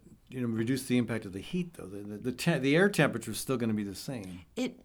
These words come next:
Speaker 2: it may just take the edge off enough,
Speaker 1: Hmm.
Speaker 2: but that was a
Speaker 1: Okay.
Speaker 2: recommendation that I saw, is just
Speaker 1: Okay.
Speaker 2: try to give it a little shade in the afternoon. Make sure it gets that good full morning sun and through the,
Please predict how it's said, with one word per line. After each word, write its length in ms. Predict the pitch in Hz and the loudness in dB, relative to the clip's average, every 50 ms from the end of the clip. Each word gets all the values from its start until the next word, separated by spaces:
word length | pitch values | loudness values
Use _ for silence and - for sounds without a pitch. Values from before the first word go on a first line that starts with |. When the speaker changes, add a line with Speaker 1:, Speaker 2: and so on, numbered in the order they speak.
| - - | -6 -2
Speaker 2:
it 220 | 233 262 254 - | -2 -2 0 0
may 560 | 240 247 254 269 285 294 302 311 311 285 240 208 | 2 2 2 4 2 0 0 0 -2 -4 -4 -6
just 440 | 185 - 214 220 233 220 - - | -6 -2 0 0 0 0 -4 -6
take 260 | - 214 185 180 180 - | -4 -6 -6 -6 -6 -6
the 140 | 175 135 | -4 -4
edge 200 | 110 160 160 160 | -2 -2 -2 -4
off 240 | 156 147 143 143 - | -4 -6 -6 -6 -8
enough, 380 | 160 147 131 - - - - - | -8 -6 -4 -6 -6 -8 -8 -6
Speaker 1:
Hmm. 120 | 147 131 | -4 -2
Speaker 2:
but 180 | - 190 185 185 | -2 -2 0 2
that 180 | 214 208 214 - | 4 4 4 4
was 140 | 208 220 214 | 2 -2 -2
a 40 | 214 | 0
Speaker 1:
Okay. 80 | 180 190 | 0 -2
Speaker 2:
recommendation 720 | 175 170 185 180 180 180 170 160 147 147 - - 170 135 | -2 -2 0 0 0 0 0 0 -2 -4 -4 -6 -6 -6
that 140 | 151 147 135 | -6 -4 -4
I 80 | 131 143 | -4 -4
saw, 300 | - - - 143 127 127 | -4 -2 -2 -2 -2 -2
is 100 | 135 135 | -2 -4
just 100 | 131 - | -2 -2
Speaker 1:
Okay. 80 | 160 143 135 | -2 -2 -2
Speaker 2:
try 300 | - - 190 196 208 220 | -2 0 2 4 4 4
to 100 | 220 233 | 4 2
give 200 | 196 - 208 180 | -2 -2 -4 -4
it 60 | 185 | -4
a 60 | 165 143 | -6 -6
little 320 | 170 160 160 170 165 175 | -6 -4 -4 -4 -4 -4
shade 560 | 170 - - - - 190 165 165 156 156 160 151 | -6 -6 -6 -6 -6 -6 -6 -4 -4 -6 -6 -6
in 200 | - - 156 151 | -6 -6 -6 -6
the 120 | 147 - | -6 -4
afternoon. 600 | - 151 156 156 - - 165 160 156 143 - - | -4 -4 -4 -4 -6 -6 -6 -4 -4 -4 -6 -4
Make 140 | 143 156 165 | -6 -6 -6
sure 140 | 165 - 185 | -4 -6 -6
it 40 | 180 | -4
gets 180 | 185 190 180 - | -4 -6 -4 -2
that 200 | 185 139 - - | -4 -4 -4 -4
good 180 | 180 170 165 | -6 -6 -6
full 240 | 165 - - 175 170 | -8 -6 -4 -2 -2
morning 460 | 165 160 160 160 160 165 165 160 160 - - - - - - - - - - _ | 0 0 0 0 -2 -2 -4 -4 -6 -10 -14 -20 -20 -20 -20 -20 -20 -20 -20 _
sun 440 | - - - 190 180 175 170 175 170 | -4 -2 2 2 4 4 4 2 0
and 440 | - - 165 165 160 156 156 156 156 | -2 -2 -2 0 0 0 0 -2 -4
through 240 | - - 185 180 170 | -4 -4 -2 -2 0
the, 380 | 160 160 151 147 135 131 - | 0 0 -2 -2 -2 -6 -8